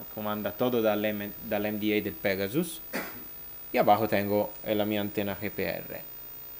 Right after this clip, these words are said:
Eh, dal-, la i-, dalla piattaforma inerziale G P S del Pegasus dos me danno información a la dad, la dad è la unità dr-, ehm,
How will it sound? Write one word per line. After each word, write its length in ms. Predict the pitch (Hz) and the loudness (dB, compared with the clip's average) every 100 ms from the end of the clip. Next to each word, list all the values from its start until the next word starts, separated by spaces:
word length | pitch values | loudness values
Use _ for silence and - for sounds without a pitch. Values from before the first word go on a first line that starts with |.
| - - - - - - - - - - - - - - | -12 -12 -12 -12 -14 -14 -14 -14 -12 -14 -14 -14 -14 0
Eh, 640 | 113 113 113 110 107 110 - - - - - - - - - | 6 8 10 10 8 6 2 -8 -16 -16 -18 -16 -16 -16 -6
dal-, 420 | 123 143 175 165 - - | 12 12 12 10 2 0
la 240 | 131 135 | 6 8
i-, 160 | 156 160 131 | 10 8 8
dalla 360 | 117 127 127 127 | 8 10 12 8
piattaforma 540 | 131 127 131 165 170 | 8 4 6 8 10
inerziale 600 | 160 135 - - 131 110 - | 8 6 6 8 10 10 4
G 80 | 117 | 4
P 200 | 123 123 | 8 8
S 200 | - 107 | 6 2
del 160 | 107 | 0
Pegasus 580 | 107 131 127 120 139 127 | 6 8 8 4 0 4
dos 440 | 156 185 - - - - - - - - - - | 8 8 4 -6 -8 -12 -14 -14 -14 -14 -12 0
me 120 | 120 | 10
danno 240 | 139 143 | 12 12
información 800 | 127 110 123 123 135 - 165 175 | 10 4 4 6 2 6 6 8
a 120 | - | 8
la 260 | 120 113 110 | 10 10 8
dad, 340 | 113 143 123 107 | 12 12 12 10
la 140 | 107 107 | 4 8
dad 260 | 123 123 | 8 8
è 80 | 117 | 6
la 300 | 110 104 101 | 8 8 6
unità 500 | 113 113 - 113 107 110 | 2 -4 2 6 6 4
dr-, 160 | 117 - - | -4 -4 -8
ehm, 400 | 110 104 101 | -6 -4 -6